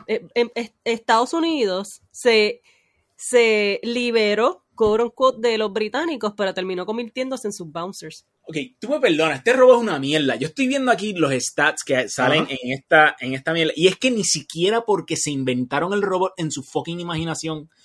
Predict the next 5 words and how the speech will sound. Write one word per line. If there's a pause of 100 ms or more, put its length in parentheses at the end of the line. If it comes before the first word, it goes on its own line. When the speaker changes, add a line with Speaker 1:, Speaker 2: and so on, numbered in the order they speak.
(320)
Speaker 2:
pueden, (1200)
pueden,
eh,
inventarse
algo